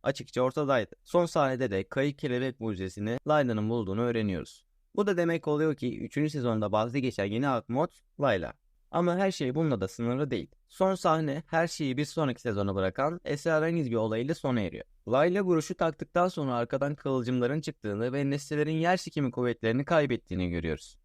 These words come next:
Elektriklenmenin de artmasıyla bölüm burada tam anlamıyla sona eriyor. İşte azıyla, çoğuyla, iyisiyle, kötüsüyle koca bir sezon daha bu final bölümüyle geride kalıyor.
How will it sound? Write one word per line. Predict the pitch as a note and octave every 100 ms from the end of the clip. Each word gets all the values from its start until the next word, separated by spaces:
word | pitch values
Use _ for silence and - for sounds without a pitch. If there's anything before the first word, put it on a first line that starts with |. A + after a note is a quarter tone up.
| _ -
Elektriklenmenin | B2+ C3 D3 D3 D3+ D3+ D#3 F3 D#3
de | A#2
artmasıyla | A2 - C#3 F#3 E3+ D#3+ C#3+
bölüm | C3+ C#3+ D3 C#3
burada | E3+ D#3 B2 -
tam | F3 E3+
anlamıyla | D3 A#2+ G#2+ A2 C3+
sona | - A#2+ G#2
eriyor. | F2+ D2 C2 _ _ -
İşte | B2+ - - D#3+ D3+ - -
azıyla, | B2+ C3 D3+ C3 B2+ C#3
çoğuyla, | - B2 B2+ B2+ A2 A#2+ B2
iyisiyle, | - A#2+ A#2+ E3 D#3+ C#3
kötüsüyle | A#2 C3 B2+ - D3 B2+ G2+
koca | - C3+ C#3+ D3+
bir |
sezon | C3+ B2 A2 G2+
daha | G#2 A#2+ C3 D3+
bu | D3
final | D3 C3+ A#2 G#2+
bölümüyle | A#2 B2+ A#2+ G2+ B2
geride | A#2+ A2 F#2+
kalıyor. | F2+ F2 D#2+ -